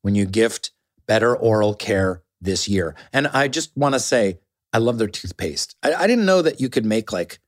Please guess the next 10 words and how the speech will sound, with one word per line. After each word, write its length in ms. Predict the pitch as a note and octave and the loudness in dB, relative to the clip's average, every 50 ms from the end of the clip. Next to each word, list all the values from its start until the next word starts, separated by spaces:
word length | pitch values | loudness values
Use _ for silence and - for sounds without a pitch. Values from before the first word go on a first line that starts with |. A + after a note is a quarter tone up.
| _ _ - | _ _ -2
a 60 | A#2 | -2
really 400 | A2 G2+ A2+ A2+ A#2 G#2+ G2+ F#2+ | 0 2 2 2 2 2 0 -2
flavorful, 760 | F2+ - - - A2+ G#2 G#2 G2+ G2 - - G#2 F#2 F#2 E2+ - | -4 -6 -2 0 0 2 0 0 -4 -2 0 0 0 0 -2 -4
interesting, 720 | A2 A2 G#2 - G#2+ F#2+ - - G2+ F#2+ F2+ F2 E2+ E2 - _ _ _ | -6 -6 -4 -4 -6 -6 -4 -4 -4 -4 -4 -4 -6 -10 -14 _ _ _
delightful 440 | - F#2+ F2+ F#2 F#2+ F#2 - - - - | -6 -4 -2 -2 -2 -4 -6 -10 -12 -8
toothpaste, 500 | - - C#3+ - - F#2 E2+ - - - _ | -6 -6 -6 -4 -6 -6 -6 -8 -10 -8 _
but 140 | - E2 - | -10 -6 -2
they've 180 | - F#2 F#2+ F#2 | -2 -2 0 0
done 160 | A2 D3+ G3 | 0 0 2
it. 160 | G3+ F#3+ G3+ | 0 -2 -2